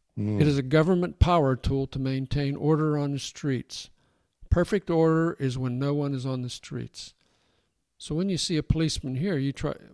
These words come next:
Speaker 2: when you see a policeman here, he means in, in Moscow, you try to distance from him as far as you can, just in case. Back to the restaurant. We step over the sill.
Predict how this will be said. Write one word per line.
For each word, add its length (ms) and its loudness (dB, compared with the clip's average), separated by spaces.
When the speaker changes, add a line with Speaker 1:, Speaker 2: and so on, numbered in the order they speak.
Speaker 2:
when 120 -4
you 140 -4
see 280 -2
a 60 -2
policeman 520 -2
here, 320 -2
he 80 -8
means 260 -10
in, 260 -12
in 320 -10
Moscow, 480 -8
you 140 -4
try 240 0
to 100 -2
distance 480 -4
from 280 -6
him 180 -8
as 80 -8
far 300 -2
as 100 -4
you 80 -6
can, 520 -8
just 260 -6
in 120 -8
case. 500 -10
Back 280 -2
to 100 -4
the 140 0
restaurant. 520 -4
We 120 -8
step 340 -4
over 240 0
the 160 -8
sill. 580 -6